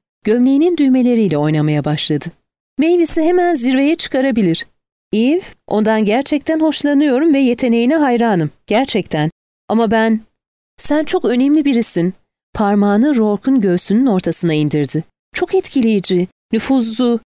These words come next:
ve muhteşem." Ama bu kadarı fazlaydı. Rourke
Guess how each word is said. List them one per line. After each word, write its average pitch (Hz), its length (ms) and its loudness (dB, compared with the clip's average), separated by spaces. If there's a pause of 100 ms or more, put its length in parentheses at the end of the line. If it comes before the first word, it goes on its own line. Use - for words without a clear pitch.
(120)
ve 302 140 -2
muhteşem." 294 800 -2 (520)
Ama 262 340 0
bu 330 80 -2
kadarı 185 400 0
fazlaydı. 160 720 -2 (280)
Rourke 269 380 0